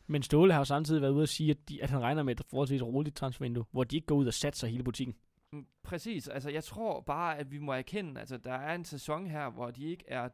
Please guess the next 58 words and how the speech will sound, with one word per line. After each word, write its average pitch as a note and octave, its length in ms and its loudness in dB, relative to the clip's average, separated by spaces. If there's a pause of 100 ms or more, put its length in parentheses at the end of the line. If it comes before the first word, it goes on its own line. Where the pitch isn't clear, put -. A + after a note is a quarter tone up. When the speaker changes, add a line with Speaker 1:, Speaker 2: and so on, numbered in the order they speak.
(120)
Speaker 2:
dominant, C3+ 440 -10
og C#3 100 -10
det E3 60 -6
er D3+ 180 -8
dejligt A3 320 -4
at D3+ 60 -4
se. C4 340 -6
Speaker 1:
Og C#3+ 140 -6
det C#3+ 60 4
har C#3+ 60 4
de C3 60 2
jo B2 60 6
også C#3 140 4
haft - 240 -4
før. D3+ 140 4
Altså, G2 220 0
det G2 60 -2
er A#2 40 2
jo - 20 4
ikke C3+ 100 -4
fordi, C#3+ 180 0
at - 140 -2
det, A#2 600 0 (100)
at G2+ 220 -6
verden A2 380 0
går G#2+ 160 2
under C#3+ 260 2
af G2+ 80 -2
den G#2 160 -4
grund. F#2+ 220 -8 (500)
Speaker 2:
Det, E3 180 -10
det, D#3 140 -8
nej, F#3 180 -2
netop. G#3+ 380 0
Altså, D3+ 200 -2
det, D#3+ 200 -8 (120)
det, E3+ 140 -8 (320)
det E3+ 60 -6
er E3 40 -6
næsten G#3 240 -4
mere A3+ 140 -2
spændende, G#3 640 -4
at, C3 200 -4
altså, C3+ 280 -6
at C3+ 120 -10
tænke, D#3+ 200 -10 (160)
okay, D3+ 360 0 (340)
nu F3+ 120 -2
er A3+ 40 0
der G#3 80 0
nogle C#3 220 -4
hold, E3 220 -2
der A#2 420 -4
har B2 160 -6
f-, - 180 -16
måske C3 300 -8
fundet C#3+ 280 -6
den, A#2+ 320 -8